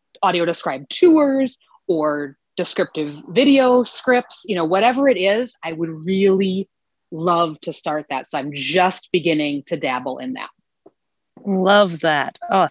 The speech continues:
Speaker 2: thank you so much for sharing such a multifaceted journey of your performing arts. And I love that you're not stopping. You are continuing to pursue interests old and new, which is, is fantastic. And so much,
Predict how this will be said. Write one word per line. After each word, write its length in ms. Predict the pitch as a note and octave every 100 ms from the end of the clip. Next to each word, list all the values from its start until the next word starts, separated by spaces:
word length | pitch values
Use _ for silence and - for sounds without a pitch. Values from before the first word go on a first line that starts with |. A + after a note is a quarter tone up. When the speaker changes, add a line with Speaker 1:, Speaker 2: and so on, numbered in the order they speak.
| -
Speaker 2:
thank 240 | G3+ G#3
you 80 | D#3
so 220 | - E3+
much 280 | E3+ C#3 -
for 140 | -
sharing 540 | D3 - E3+ E3 D3+ C#3+ -
such 280 | - E3+
a 40 | G3+
multifaceted 1040 | C#3+ D#3+ E3+ C#3+ - C#3 - C#3 C#3 C3 B2 - _ _ -
journey 560 | D#3+ D3+ E3+ F3 C3 C3
of 160 | - D3
your 80 |
performing 420 | C#3+ D3+ D#3+ D3+ D3+
arts. 240 | C#3+ C#3+
And 120 | D#3+
I 80 | D#3+
love 260 | D#3+ G#3+ A#3
that 140 | G#3+
you're 100 | G3
not 320 | F3 E3+ F#3+
stopping. 500 | - - D3+ - -
You 200 | C#3+ D3
are 180 | C#3+ C#3
continuing 920 | - E3+ - C#4 C#4+ G3+ E3+ D3+ D#3 - -
to 200 | F3 D#3
pursue 600 | - E3 - G3 F3+ F3 - - _ _ _ -
interests 440 | G3+ G3 G3 - -
old 240 | F#3 G3
and 280 | - F3 F#3
new, 220 | E3+ F3
which 200 | D#3 D3
is, 260 | D#3 - -
is 160 | - -
fantastic. 680 | D#3+ D#3+ - D#3+ - - -
And 120 | C#3+
so 180 | - D3+
much, 440 | D3+ D3+ - -